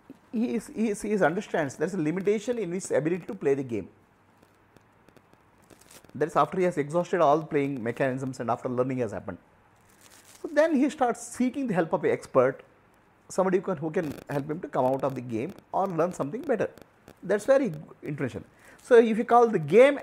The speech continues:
as a virtual reality, experience the game and playing the game you call as prarabdha karma, and, uh,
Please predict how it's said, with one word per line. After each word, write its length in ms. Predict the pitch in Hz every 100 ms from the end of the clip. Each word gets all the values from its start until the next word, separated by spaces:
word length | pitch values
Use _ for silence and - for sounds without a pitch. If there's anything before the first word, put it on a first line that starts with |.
| -
as 260 | 202 214
a 40 | 214
virtual 300 | 180 185 147
reality, 460 | 127 101 95 185 - - _ _ _ _ - - -
experience 460 | 208 - 302 285 262
the 100 | 226
game 300 | 226 240 233
and 140 | 214
playing 240 | 196 202
the 40 | 196
game 180 | 190 180
you 60 |
call 220 | 170 147
as 100 | 147
prarabdha 340 | - 123 113 107
karma, 360 | 85 90 190 - _ _ _ _ _ _ - - _ - -
and, 400 | 185 240 269 285
uh, 520 | 247 240 240 233 226